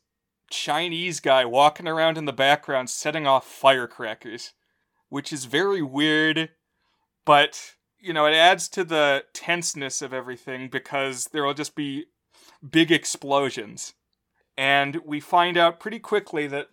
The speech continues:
multiple people in the scene have guns. So it's like a Chekhov's fake out, because you know eventually these guns are gonna go off, and you're waiting for it.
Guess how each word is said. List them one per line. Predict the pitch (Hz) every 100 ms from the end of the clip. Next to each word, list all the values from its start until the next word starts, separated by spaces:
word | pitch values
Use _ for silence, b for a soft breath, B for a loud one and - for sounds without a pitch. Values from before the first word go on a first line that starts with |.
| _ -
multiple | 151 185 - 190
people | 175 180 175 170 160
in | 156
the |
scene | 139 - 170 160
have | 139 151 139 127
guns. | 143 139 117 113 113 - _ _ _ _
So | - - 151
it's | 156 180
like | 170 175
a |
Chekhov's | 151 - 185 180 196 175 170 143 -
fake | - 156 151 135
out, | 117 110 _
because | 151 170 151
you | 165
know | 165 180 180 170 170 156 _ _ _ _
eventually | 160 170 185 170 175 170
these | 156 156 147
guns | 170 160 143
are |
gonna | 135 143
go | 131 147 139
off, | 135 123 127 - _ -
and | 147
you're | 151
waiting | 160 170 160
for | 131 143 127
it. | 123